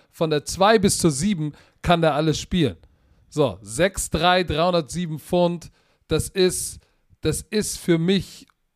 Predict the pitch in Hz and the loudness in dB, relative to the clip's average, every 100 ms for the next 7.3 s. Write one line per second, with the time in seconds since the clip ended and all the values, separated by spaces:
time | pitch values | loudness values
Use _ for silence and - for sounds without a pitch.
0 | _ 156 143 - 143 208 196 185 180 180 | _ -12 -10 -4 4 4 6 6 6 4
1 | 180 175 - - - _ _ _ 170 143 | 2 -4 -12 -20 -20 _ _ _ -4 0
2 | 185 180 165 151 165 170 139 131 143 147 | 4 6 4 2 -4 -4 -6 -4 0 0
3 | 139 101 - 131 165 165 156 156 147 147 | 0 -8 -12 -6 -6 -2 0 0 0 -2
4 | 117 165 175 156 - 180 156 123 110 113 | 0 -2 -2 -8 -4 -2 0 -2 -4 -6
5 | 104 104 104 - 117 - 117 113 131 117 | -6 -8 -8 -4 -6 -4 -6 -4 -4 -4
6 | 104 - - 113 147 147 - 135 - 147 | -6 -10 -12 -2 -2 -2 -2 -4 -4 -4
7 | 135 127 | 0 0